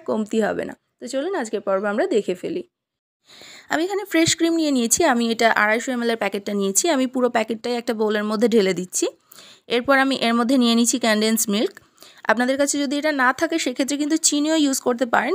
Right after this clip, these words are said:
কিন্তু চেষ্টা করবেন এইটাই ইউজ করার, এটার জন্য করে অনেক বেশি টেস্টি এবং ক্রিমি হয়। এটাকে খুব ভালোভাবে আমি মিক্স এবং হুইস্ক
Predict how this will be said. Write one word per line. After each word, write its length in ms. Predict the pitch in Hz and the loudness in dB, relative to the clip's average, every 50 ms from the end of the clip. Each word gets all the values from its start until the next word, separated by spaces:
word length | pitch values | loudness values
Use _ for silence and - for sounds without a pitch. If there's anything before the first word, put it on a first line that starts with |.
| 403 359 | -2 -2
কিন্তু 160 | 285 254 262 247 - | -2 -2 -2 -2 -2
চেষ্টা 200 | 240 233 - 269 254 | 0 0 0 0 0
করবেন 200 | 277 277 294 285 240 240 | 0 0 0 0 0 0
এইটাই 220 | 240 233 269 285 277 254 | 0 0 0 2 2 0
ইউজ 140 | 233 226 - - | 0 -2 -2 -2
করার, 160 | 196 208 - 202 | -2 -2 -2 -2
এটার 140 | 226 226 226 214 | -2 -4 -4 -4
জন্য 120 | 226 220 226 226 | -4 -6 -4 -2
করে 120 | 240 240 233 - 214 220 | -2 -2 -2 -2 -4 -4
অনেক 140 | 240 269 254 269 | -4 -4 -4 -4
বেশি 160 | 285 - 330 - - | -6 -8 -8 -8 -6
টেস্টি 300 | - 269 - - - 415 415 | -6 -4 -4 -2 -2 -2 0
এবং 120 | 339 285 254 254 - | 0 0 -4 -4 -4
ক্রিমি 280 | - 226 196 180 175 190 202 | -4 -4 -4 -4 -4 -4 -6
হয়। 140 | - - - _ _ _ _ - - - - - - - | -6 -8 -10 _ _ _ _ -20 -20 -20 -20 -20 -10 -6
এটাকে 200 | - 269 277 277 - - | -6 -6 -6 -8 -8 -8
খুব 100 | 302 262 262 254 | -6 -4 0 2
ভালোভাবে 400 | 247 240 277 294 320 320 311 311 311 | 2 2 4 4 2 2 2 2 0
আমি 100 | 311 311 302 285 285 | 0 0 -2 -2 -2
মিক্স 180 | 302 294 - - 302 | -4 -4 -4 -4 -2
এবং 100 | 294 294 285 262 | 0 0 0 0
হুইস্ক 240 | 254 285 277 - | 0 0 -2 -2